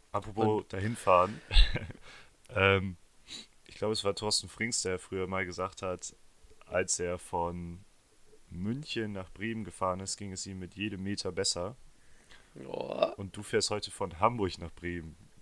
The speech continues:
Speaker 1: Wie
Speaker 2: Ja, ist deswegen, ich freue mich jetzt schon.
Speaker 1: <laughs>
Speaker 2: Ich nehme diesen scheiß Tucker-Metronom, damit ich,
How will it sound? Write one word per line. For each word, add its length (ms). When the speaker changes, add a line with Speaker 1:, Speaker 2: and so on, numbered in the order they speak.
Speaker 1:
Wie 120
Speaker 2:
Ja, 160
ist 120
deswegen, 400
ich 80
freue 160
mich 100
jetzt 120
schon. 140
Speaker 1:
<laughs> 40
Speaker 2:
Ich 140
nehme 120
diesen 180
scheiß 260
Tucker-Metronom, 720
damit 220
ich, 140